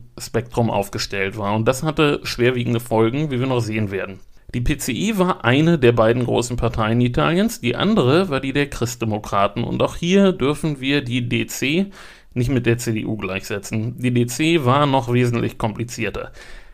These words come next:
In der D C kann man von rund zehn verschiedenen Strömungen reden, Correnti, und die reichten von bäuerlich-konservativ über liberal bis gewerkschaftsfreundlich bis hin zu linkskatholisch.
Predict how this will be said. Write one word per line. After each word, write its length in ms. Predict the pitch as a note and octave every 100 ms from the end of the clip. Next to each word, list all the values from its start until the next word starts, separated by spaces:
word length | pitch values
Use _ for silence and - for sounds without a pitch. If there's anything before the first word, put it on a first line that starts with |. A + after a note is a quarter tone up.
| - -
In 140 | - C#3
der 100 | B2+
D 160 | A#2+
C 260 | A#2+ D#3+ G3+
kann 160 | G3+ D#3+
man 140 | D#3+
von 260 | - C#3+ D3
rund 320 | B2 C#3 C3+ -
zehn 600 | - - C3 C3+ C#3 C#3+
verschiedenen 840 | C3 - B2+ C#3+ C3+ B2+ B2 B2 B2
Strömungen 640 | - - C#3 D3+ A#2 A2 A2
reden, 440 | G#2+ G#2+ D#3 E3
Correnti, 680 | - A#2+ C#3 C#3+ C3 B2 - -
und 160 | C#3+
die 60 | D#3+
reichten 420 | D#3+ D#3+ E3 E3+
von 380 | - B2+ B2 A#2+
bäuerlich-konservativ 1300 | D3 E3 B2 A2+ - A3 F#3+ F3 E3+ - E3+ E3+ -
über 280 | B2+ A2
liberal 540 | G#2+ A2 C3 E3 F3 E3+
bis 260 | B2 A#2+
gewerkschaftsfreundlich 1160 | - B2 D#3 - C3+ - - C3 C3 - B2 B2
bis 200 | C#3 -
hin 220 | - C#3
zu 220 | C#3+ D#3 D#3+
linkskatholisch. 1040 | A#2+ A2 - - D#3 F#3+ F3+ A2 - -